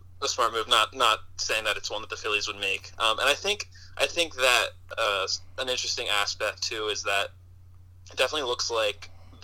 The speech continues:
the N L is going to add the, the D H, whether it be, um, this season, if there is a season, or, or in twenty twenty-one. Um, and that kinda gives the, the Phillies some flexibility.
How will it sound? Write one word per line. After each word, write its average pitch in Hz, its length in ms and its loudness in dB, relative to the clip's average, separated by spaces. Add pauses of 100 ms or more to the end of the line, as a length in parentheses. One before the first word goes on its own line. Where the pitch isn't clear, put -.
(160)
the - 180 0
N 110 120 0
L 104 200 4
is 104 220 0
going 104 280 -2
to - 140 -6
add 98 280 2
the, 92 380 -2
the 90 80 -10
D 98 280 -2
H, - 180 -2
whether 101 200 2
it 101 160 -4
be, 101 340 0 (480)
um, 98 360 4 (100)
this 127 140 2
season, 107 400 -2
if 98 100 -2
there 101 140 4
is 101 100 2
a 101 40 2
season, 101 460 0
or, 95 460 0
or 90 280 -2 (440)
in 107 80 -2
twenty 98 220 2
twenty-one. 104 560 4 (360)
Um, 101 220 8
and 123 140 2
that 131 200 8
kinda 156 220 0
gives 127 300 2
the, 107 280 2
the 113 60 0
Phillies 107 300 0
some 101 180 -4
flexibility. 101 960 0